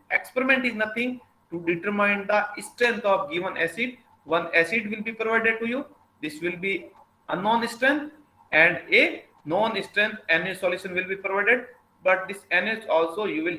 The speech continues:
sterilize with the help of oxalic acid, and by using P H meter you will determine. Then how? As we know that, as we will add N A solution, as N A H we will add in the H C L solution,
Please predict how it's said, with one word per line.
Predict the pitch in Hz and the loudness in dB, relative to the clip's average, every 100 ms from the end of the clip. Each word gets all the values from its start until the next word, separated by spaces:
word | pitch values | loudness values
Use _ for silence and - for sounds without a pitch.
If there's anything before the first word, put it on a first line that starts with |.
| 156 | -8
sterilize | - 156 160 156 | -10 -2 -2 -2
with | 151 | -10
the | 147 | 0
help | 143 156 151 | 0 0 -4
of | 156 269 - - - - | 4 4 4 -6 -16 0
oxalic | 139 143 180 175 | 0 0 -2 -2
acid, | 190 254 277 - _ _ | -2 -2 -4 -10 _ _
and | 139 302 | -6 0
by | 302 | 0
using | 147 151 202 277 - _ | 0 -4 -4 -6 -8 _
P | 190 | -2
H | 185 - | -2 0
meter | 143 143 | -10 -8
you | 226 156 | -6 -4
will | 160 | -4
determine. | 165 135 127 117 - _ _ _ _ _ | -6 -14 -10 -10 -10 _ _ _ _ _
Then | 139 139 | -2 0
how? | 160 226 403 - - - _ _ _ _ _ _ - | 8 10 8 4 -6 -16 _ _ _ _ _ _ 4
As | 151 175 | 6 6
we | 196 | 2
know | 202 | 2
that, | 202 240 262 - - _ _ | 4 4 4 -8 -20 _ _
as | 147 175 | 4 4
we | 165 | 4
will | 175 175 | -2 4
add | 160 165 165 | 6 6 4
N | 151 175 | 0 0
A | 220 | -4
solution, | 226 226 240 277 294 - - _ _ | -2 -2 -2 -2 -4 -8 -20 _ _
as | - 151 - | 0 0 0
N | 147 170 | -2 0
A | |
H | 220 220 | -2 -2
we | 226 | -4
will | 233 | 4
add | 240 262 269 - - _ _ _ - | 8 6 4 -8 -18 _ _ _ -8
in | 143 | 0
the | 147 | 2
H | 151 | 2
C | 233 | 0
L | 226 | -2
solution, | 233 233 269 311 | -2 -4 -4 -4